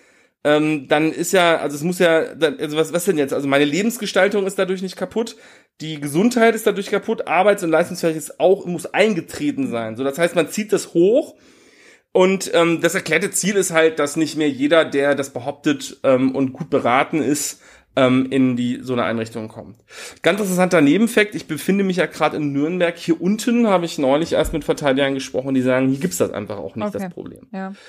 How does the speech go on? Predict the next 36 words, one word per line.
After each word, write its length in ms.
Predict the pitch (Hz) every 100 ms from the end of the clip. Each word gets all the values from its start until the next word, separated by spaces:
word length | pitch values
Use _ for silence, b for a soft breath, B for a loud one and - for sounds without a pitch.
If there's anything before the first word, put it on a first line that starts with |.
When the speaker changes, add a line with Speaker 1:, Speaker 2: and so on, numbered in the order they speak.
| B B
Speaker 1:
Ja, 300 | 131 180 -
also 180 | 156 147
die 120 | 170
sagen, 420 | 165 156 156 160
ähm, 520 | - 147 143 143 143 - -
angeblich 480 | 143 139 180 175
hier 300 | - 170 165
ist, 280 | 107 - -
hier 140 | 156 165
unten 240 | 165 175
ist 160 | 143 -
der 220 | 143 139
Schnack, 340 | - 156 156
also 160 | 131 131
in 60 |
Bayern, 400 | 127 143 147 147
Baden-Württemberg 640 | 135 135 135 143 147 143 135
sei 140 | 139
der 120 | 135
Schnack 320 | 131 139 127 -
so, 260 | 139 156 B B B
da 160 | 143 135
ist, 180 | 143 156
da 100 | -
ist 200 | 143 202
das 160 | 226 175
im 100 | 160
Prinzip 340 | 156 147 185 -
schon 200 | 151 127
so, 200 | 135 156
dass 160 | 147
man 120 | 156
viel 300 | 139 - 185
engere 340 | - 165 165 165
Kriterien 580 | 156 - 196 160 143 135
anlegt 580 | 127 123 110 - -